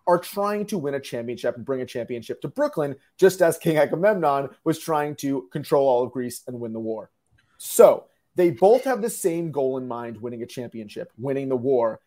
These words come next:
However, it may not be that their individual intentions line up. They need to work together to reach that common goal. That's why this works.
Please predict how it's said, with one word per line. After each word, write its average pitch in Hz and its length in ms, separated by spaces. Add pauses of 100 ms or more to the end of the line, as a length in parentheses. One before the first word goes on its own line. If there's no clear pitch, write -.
(140)
However, 147 680 (120)
it 160 200
may 170 240
not 160 260
be 143 180
that 123 140
their 123 140
individual 117 580
intentions 120 560
line 120 220
up. 190 220 (200)
They 151 180
need 151 360
to 165 100
work 135 320
together 110 560 (220)
to 143 100
reach 127 360
that 123 260
common 110 360
goal. 110 280 (280)
That's 170 360
why 185 180
this 165 240
works. 123 440